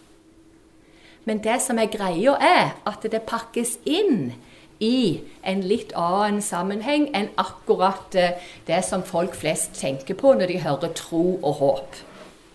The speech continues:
Og gjennomgående i, eh, i Disney sin, eh, produksjon, så er det mest å ha tro på seg selv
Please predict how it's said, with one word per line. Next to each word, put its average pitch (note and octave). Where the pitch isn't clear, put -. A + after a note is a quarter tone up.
Og G#3+
gjennomgående C4
i, A#3+
eh, B3
i A3
Disney C4
sin, A3
eh, G#3
produksjon, A3+
så -
er G3+
det A3
mest A3+
å G#3+
ha G#3+
tro G3+
på F#3
seg D#3
selv D#4+